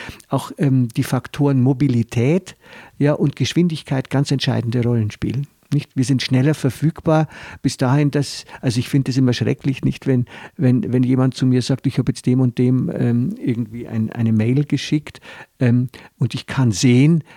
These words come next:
dass er sie schon aufgemacht hat." Ja, aber warum ruft er nicht zurück <laughs> oder warum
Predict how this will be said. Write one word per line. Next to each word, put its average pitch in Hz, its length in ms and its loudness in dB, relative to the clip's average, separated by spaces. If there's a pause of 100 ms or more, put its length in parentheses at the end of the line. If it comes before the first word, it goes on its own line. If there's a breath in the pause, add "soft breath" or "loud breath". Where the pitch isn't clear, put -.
(160 loud breath)
dass 135 200 2
er 143 60 4
sie 131 160 0
schon 131 200 0
aufgemacht 135 720 -2
hat." - 320 -4 (1000 soft breath)
Ja, 147 420 0 (400)
aber 127 360 0
warum 139 280 4
ruft 131 300 0
er 151 80 4
nicht 139 240 0
zurück 147 560 0
<laughs> - 40 -8
oder 147 260 2
warum 123 380 2